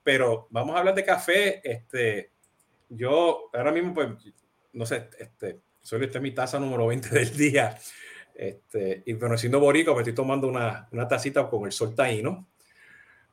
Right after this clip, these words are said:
Ok, este, es un café puertorriqueño que se llama Café Monterriqueño. Ok, este, de la, pues no sé, creo que es del área, juntas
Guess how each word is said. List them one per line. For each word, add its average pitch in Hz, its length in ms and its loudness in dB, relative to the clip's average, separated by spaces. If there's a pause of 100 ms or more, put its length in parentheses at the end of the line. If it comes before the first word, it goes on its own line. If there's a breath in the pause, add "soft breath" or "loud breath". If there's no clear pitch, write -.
Ok, 110 160 -14 (320)
este, 104 440 -6
es - 100 -8
un 117 180 -2
café 139 380 2
puertorriqueño 135 720 0
que 120 80 -4
se 107 180 -4
llama 117 640 0
Café 113 240 -2
Monterriqueño. 127 880 0 (920)
Ok, 95 200 -8 (280)
este, 95 720 -6 (340)
de 107 200 -4
la, 92 260 -2 (220)
pues 104 100 -6
no 107 100 -4
sé, 120 280 2
creo 113 180 2
que 131 140 0
es 117 100 -2
del 113 160 4
área, 117 320 4
juntas 117 560 -2